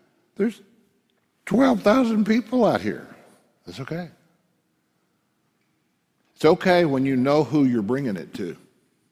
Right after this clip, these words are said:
because I can make it sufficient. Paul, the great spiritual leader and apostle,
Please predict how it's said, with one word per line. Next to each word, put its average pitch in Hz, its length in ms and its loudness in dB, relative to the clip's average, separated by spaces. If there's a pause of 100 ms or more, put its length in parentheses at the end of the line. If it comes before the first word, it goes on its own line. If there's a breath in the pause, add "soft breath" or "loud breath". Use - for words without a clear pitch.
(1900)
because 98 320 -10 (120)
I 123 300 -2
can 98 280 -6
make 117 240 -6
it 113 80 -8 (140)
sufficient. - 720 -14 (1700)
Paul, 131 560 0 (960)
the 110 100 -8
great 131 360 0 (480)
spiritual 147 500 -2
leader 127 380 2
and 92 100 -8
apostle, 135 640 -2